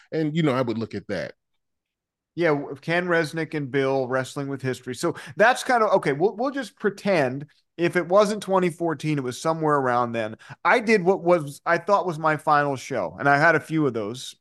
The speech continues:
Speaker 2: uh, <laughs> around. I did what I thought was my final show, uh, in, uh, in Pennsauken. We got together in a studio.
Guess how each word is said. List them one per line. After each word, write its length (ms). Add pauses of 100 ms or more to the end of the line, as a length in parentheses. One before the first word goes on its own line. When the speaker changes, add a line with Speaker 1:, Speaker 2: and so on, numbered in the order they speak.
(120)
Speaker 2:
uh, 520
<laughs> 60
around. 420 (1700)
I 140
did 260
what 140
I 80
thought 280
was 120
my 160
final 400
show, 640 (420)
uh, 400
in, 400
uh, 160
in 160
Pennsauken. 720
We 80
got 240
together 380
in 160
a 40
studio. 800